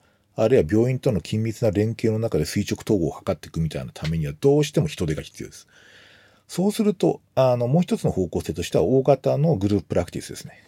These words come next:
例えば、家庭医二、三人で会議をする。で、えー、当然コミュニカルスタッフもきちっと雇うと。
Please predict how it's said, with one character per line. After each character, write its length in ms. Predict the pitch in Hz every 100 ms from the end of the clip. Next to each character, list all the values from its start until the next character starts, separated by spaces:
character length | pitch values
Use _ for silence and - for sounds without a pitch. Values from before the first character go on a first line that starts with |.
| - _ -
例 120 | 151
え 40 | 151
ば、 80 |
家 180 | - 104 -
庭 140 | 123
医 40 | 80
二、 100 | 82
三 240 | 101 92
人 160 | 85 82
で 120 | 117
会 240 | - 117
議 80 | -
を 60 | -
す 120 | -
る。 40 | _ _ _ _ _ - - _ _ -
で、 960 | 131 127 123 123 101 92 90 82 82 80
え 20 |
ー、 60 | -
当 160 | - 127
然 160 | 123 127
コ 140 | 104
ミ 100 | 101
ュ 20 |
ニ 60 | 95
カ 140 | 95
ル 100 | 90
ス 80 | 85
タ 120 | -
ッ 40 | 78
フ 200 | - 76
も 260 | 135 139 -
き 80 |
ち 100 | -
っ 40 | 85
と 80 | -
雇 300 | - - -
う 120 | -
と。 120 | -